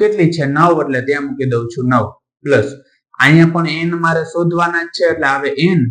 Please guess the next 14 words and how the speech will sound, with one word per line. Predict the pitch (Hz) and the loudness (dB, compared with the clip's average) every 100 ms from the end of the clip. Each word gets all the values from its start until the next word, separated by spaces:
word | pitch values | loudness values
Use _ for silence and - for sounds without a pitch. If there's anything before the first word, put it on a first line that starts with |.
| 113 107 | -4 -2
માઇનસ | 113 135 156 156 156 196 | 0 2 0 0 2 2
એક | 160 - - _ - | 2 -2 -16 _ -2
અને | 139 127 | 2 2
ડી | 120 135 170 165 | 2 4 4 2
બરાબર | 170 175 170 170 175 | 0 -2 -4 -6 -6
કેટલા | 185 185 165 | -4 0 0
મળેલા | 156 147 143 131 | 0 0 -2 -4
છે? | 117 - 151 | -6 -2 0
આઠ, | 147 135 | 0 -2
એટલે | 113 107 | -2 -2
ત્યાં | 123 117 | -4 -4
મૂકી | 107 101 101 | -8 -8 -6
દઉં | 98 - | -6 -8
છું | 143 | -12